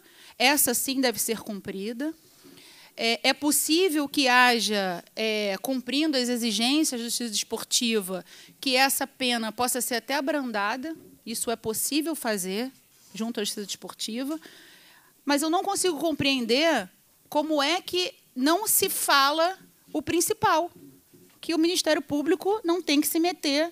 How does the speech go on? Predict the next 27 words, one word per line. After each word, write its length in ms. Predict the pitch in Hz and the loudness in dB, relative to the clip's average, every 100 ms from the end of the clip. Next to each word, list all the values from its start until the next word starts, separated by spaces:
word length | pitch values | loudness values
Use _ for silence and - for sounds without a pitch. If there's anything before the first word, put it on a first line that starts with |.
| - | -2
na 120 | 330 | -2
decisão 760 | 285 311 349 311 294 302 415 - | 0 -2 -2 0 2 2 0 -2
e 60 | 320 | 0
na 140 | 339 | 0
competência 640 | 349 339 381 - 302 320 | 0 0 0 2 2 2
da 120 | 311 330 | -2 -4
justiça 320 | 311 311 339 | -4 -6 -6
desportiva. 760 | 294 381 381 - 330 339 233 175 - - _ _ _ _ - - _ 359 | -6 -6 -6 -4 -2 -2 -4 -8 -20 -20 _ _ _ _ -20 -20 _ -2
E 60 | |
o 40 | 381 | 0
que 140 | 440 | 0
que 60 | 427 | 0
acontece 500 | 403 370 339 320 320 | 0 2 0 2 0
na 100 | 320 | 0
prática, 500 | 277 240 202 - 208 | 2 2 0 -4 -4
senhores? 640 | - 208 180 170 165 - - - _ _ _ - | -6 -6 -6 -8 -8 -8 -10 -18 _ _ _ -2
O 120 | 294 | 0
judiciário 520 | 294 311 - 294 269 | 0 -2 2 2 4
dá 140 | 277 | 4
uma 140 | 370 349 | 4 2
decisão, 720 | 359 - 277 269 277 330 381 | 2 0 2 4 4 2 0
às 160 | 277 247 | -4 -2
vezes 320 | 285 269 262 | 0 0 0
contrária 680 | 302 294 285 269 302 381 381 | 0 0 0 4 6 6 4
à 20 | |
justiça 260 | - - 302 | 0 2 0
desportiva, 720 | - 269 - - 269 330 | 0 -4 -2 2 2 2